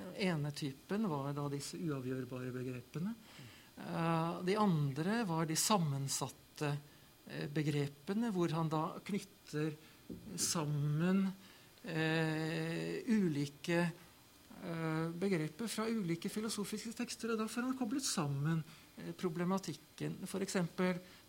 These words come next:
Fort da fra, er det fra Freuds lille Hans, eh, analyse, og så er det Dasein fra Heidegger, så får du Fort Dasein.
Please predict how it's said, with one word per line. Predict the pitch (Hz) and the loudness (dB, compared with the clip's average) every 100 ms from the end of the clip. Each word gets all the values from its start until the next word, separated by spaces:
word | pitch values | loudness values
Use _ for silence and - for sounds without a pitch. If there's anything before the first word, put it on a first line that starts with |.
| 208 | -10
Fort | - 175 - 185 | -4 -4 -4 -4
da | 160 151 160 | 0 2 0
fra, | - 160 156 | -2 -4 -2
er | 156 | -4
det | 156 | -4
fra | 170 | -6
Freuds | - 160 151 - | -4 -4 -4 -4
lille | 175 160 151 | -4 -4 -2
Hans, | 143 147 - - | -4 -4 -4 -4
eh, | 151 156 151 - - - - - 165 175 | -2 -4 -6 -14 -20 -20 -14 -8 -6 -2
analyse, | 165 160 165 151 - 196 | -2 0 0 -2 -2 -2
og | |
så | - | -4
er | 175 | -2
det | 180 | -2
Dasein | 156 147 139 147 147 147 | -2 -2 -4 -4 -4 -6
fra | 143 147 147 165 175 | -6 -6 -6 -6 -6
Heidegger, | 151 131 131 147 | -6 -4 -8 -8
så | 165 175 | -10 -10
får | 170 | -6
du | 165 | -6
Fort | 170 147 - 147 | -6 -8 -8 -10
Dasein. | 131 127 - 151 165 | -8 -6 -8 -8 -10